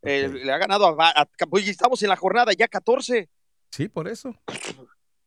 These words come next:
Speaker 1: ¿Cómo que por eso? Pues sí le ha ganado ya a, a, a varios,
Speaker 2: Ajá.
Speaker 1: entre ellos al Cruz Azul.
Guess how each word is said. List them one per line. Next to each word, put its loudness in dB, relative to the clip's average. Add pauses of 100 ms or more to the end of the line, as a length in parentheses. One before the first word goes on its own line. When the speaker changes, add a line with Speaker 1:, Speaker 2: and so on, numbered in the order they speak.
(300)
Speaker 1:
¿Cómo -4
que -8
por 0
eso? -4
Pues -10
sí -6
le 4
ha 6
ganado 4 (120)
ya 2
a, 0
a, 2
a 0
varios, -2
Speaker 2:
Ajá. -4
Speaker 1:
entre -2
ellos -2
al -4
Cruz -8
Azul. 2